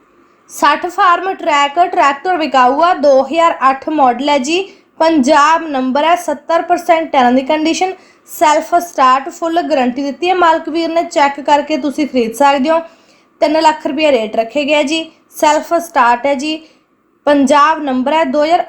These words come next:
ਅੱਠ ਮਾਡਲ ਹੈ, ਚੁਰਾਸੀ ਦੋ ਸੌ ਸਤੱਤਰ ਪੱਚੀ ਨੌ ਸੌ ਪਚਵੰਜਾ। ਇਸ ਨੰਬਰ 'ਤੇ ਫੋਨ ਕਰਕੇ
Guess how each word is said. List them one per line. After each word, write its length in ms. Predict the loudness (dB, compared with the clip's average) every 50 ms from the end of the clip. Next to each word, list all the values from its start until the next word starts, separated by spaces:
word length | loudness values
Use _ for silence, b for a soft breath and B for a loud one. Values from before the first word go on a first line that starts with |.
| -2
ਅੱਠ 180 | -2 -2 -4 -4
ਮਾਡਲ 360 | -2 0 0 0 0 -4 -8
ਹੈ, 80 | -10 -12 -16 _ _ _ _ _ _ _ _ _ _ _ -2
ਚੁਰਾਸੀ 460 | 2 2 2 2 0 -2 -6 -6 -4
ਦੋ 180 | -2 0 0 0
ਸੌ 160 | 0 -2 -4
ਸਤੱਤਰ 500 | -4 -2 0 0 0 0 0 0 0 0 0 0
ਪੱਚੀ 440 | -2 -2 -2 -4 -4 -2 0 0 2
ਨੌ 180 | 2 4 2 2
ਸੌ 180 | 2 2 0 0 2
ਪਚਵੰਜਾ। 640 | 0 -2 -2 0 0 0 0 2 2 2 2 2 2 2
ਇਸ 180 | 0 -2 -2 -2
ਨੰਬਰ 340 | -4 -2 0 2 0 0
'ਤੇ 180 | 0 0 -2 -2
ਫੋਨ 360 | -2 -2 -2 0 2 0 0 0
ਕਰਕੇ 480 | 0 2 2 2 0 -2 0 0 0